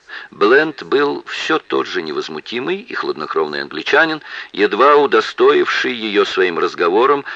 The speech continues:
во время перехода через Урал. Жолеве оказался немного серьёзнее обыкновенного. Почувствовав, что кто-то дотронулся до его руки, он быстро обернулся и узнал Надю,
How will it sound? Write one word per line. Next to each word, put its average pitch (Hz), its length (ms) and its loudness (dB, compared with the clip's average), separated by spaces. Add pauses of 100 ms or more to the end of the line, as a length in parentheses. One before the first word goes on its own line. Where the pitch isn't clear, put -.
(120)
во 87 160 2
время 90 300 2
перехода 85 440 0
через 82 300 -4
Урал. 78 360 2 (280)
Жолеве 92 680 4
оказался 170 600 2 (220)
немного 180 400 2
серьёзнее 151 640 2
обыкновенного. 101 760 0 (1120)
Почувствовав, 85 580 -4
что - 200 -4
кто-то 87 400 0
дотронулся 73 680 -6
до 73 100 -4
его 71 200 -2
руки, 165 320 -6 (260)
он 95 200 -4
быстро 80 440 -2
обернулся 147 640 0 (380)
и 127 80 -4
узнал 135 460 -2
Надю, 92 540 0